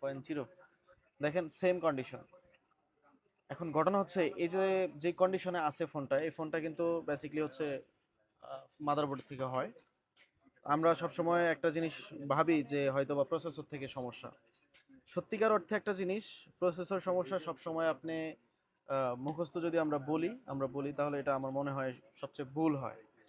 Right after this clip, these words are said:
কারণ একটা জিনিস সহজভাবে যদি আপনি একটা বিবেচনা করেন, আপনার ফাইন্ড আউট করেন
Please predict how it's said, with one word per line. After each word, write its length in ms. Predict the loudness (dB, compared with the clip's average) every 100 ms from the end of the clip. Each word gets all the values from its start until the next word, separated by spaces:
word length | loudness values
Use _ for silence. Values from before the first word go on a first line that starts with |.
| _ _ _ _ _ _ _ _
কারণ 240 | 4 6 6
একটা 200 | 0 -2
জিনিস 300 | -2 -4 -4 0
সহজভাবে 560 | 2 2 4 2 2
যদি 200 | 0 0
আপনি 240 | 0 0 0
একটা 340 | 2 2 0
বিবেচনা 440 | 0 -2 -2 -4
করেন, 260 | 0 0 0
আপনার 400 | -6 -4 -2 0
ফাইন্ড 340 | 0 -2 8
আউট 200 | 8 6 2
করেন 300 | 0 0